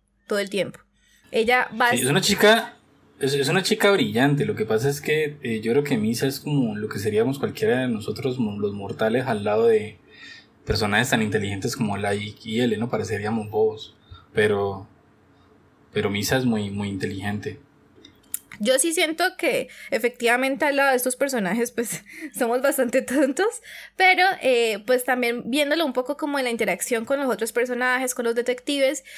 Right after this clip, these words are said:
Speaker 1: pues, a ella a veces sí es tratada como un niño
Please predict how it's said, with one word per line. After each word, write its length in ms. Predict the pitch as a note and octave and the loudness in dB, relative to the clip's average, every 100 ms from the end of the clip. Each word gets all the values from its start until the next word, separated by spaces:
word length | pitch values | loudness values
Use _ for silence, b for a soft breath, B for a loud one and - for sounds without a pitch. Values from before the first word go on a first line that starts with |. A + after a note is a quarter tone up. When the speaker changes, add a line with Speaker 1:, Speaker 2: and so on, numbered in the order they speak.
| B | B
Speaker 1:
pues, 220 | C4+ C4 - | 0 2 2
a 100 | B3 | 4
ella 260 | B3 C4+ C#4+ | 4 4 4
a 40 | |
veces 360 | C4+ C4+ C#4+ C4 | 4 2 0 -2
sí 280 | - B3+ A#3 | -2 0 2
es 380 | A3+ A3+ - - _ | 2 0 -4 -10 _
tratada 440 | - B3+ C4 A#3+ A#3 | -4 0 2 4 2
como 240 | A#3 G#3 | 0 -4
un 100 | G#3+ | -2
niño 320 | A#3+ F#3+ - | -2 -2 -6